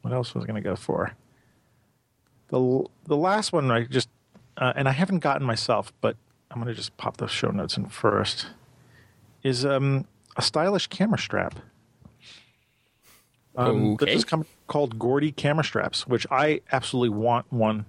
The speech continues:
Speaker 1: of these straps. Um, and it's been on my wish list for a while. My wife has not bought it for me yet. Um,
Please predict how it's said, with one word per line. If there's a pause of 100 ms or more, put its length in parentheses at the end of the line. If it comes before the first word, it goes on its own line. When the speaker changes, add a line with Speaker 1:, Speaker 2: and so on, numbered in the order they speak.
Speaker 1:
of
these
straps. (680)
Um,
and
it's
been
on
my (800)
wish
list
for
a
while.
My
wife
has
not
bought
it
for
me
yet. (1000)
Um,